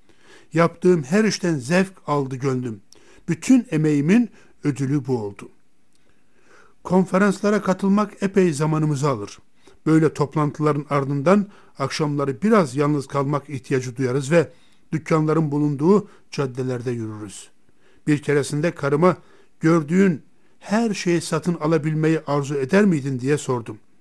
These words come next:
"Bunun gerçekleşebileceğine inanasım gelmiyor." diye bir yanıt verdi bana. Süleyman bunu yapmaya kudretliydi. Küçük yüreğinin dilediği her şeyi satın aldı. Dünyada sahip olamayacağı nesne yoktu.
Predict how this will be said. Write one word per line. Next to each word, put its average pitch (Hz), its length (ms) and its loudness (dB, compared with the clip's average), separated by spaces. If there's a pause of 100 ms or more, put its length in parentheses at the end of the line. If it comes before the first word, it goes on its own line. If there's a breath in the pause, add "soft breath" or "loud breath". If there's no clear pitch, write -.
(580)
"Bunun 165 340 4
gerçekleşebileceğine 160 1200 0
inanasım 156 520 -2
gelmiyor." 151 440 2
diye 180 340 2 (300 soft breath)
bir 151 120 0
yanıt 131 360 -4
verdi 117 280 -6
bana. 113 220 -12 (640 soft breath)
Süleyman 202 520 4
bunu 202 140 4
yapmaya 190 680 0 (220)
kudretliydi. 147 800 -2 (320 loud breath)
Küçük 233 460 0
yüreğinin 175 600 2
dilediği 165 420 -2
her 220 280 -2
şeyi 170 240 -2
satın 160 280 -6
aldı. 117 280 -8 (360 soft breath)
Dünyada 170 400 0
sahip 165 440 -4
olamayacağı 175 800 2 (340 loud breath)
nesne 131 340 -4
yoktu. 117 400 -8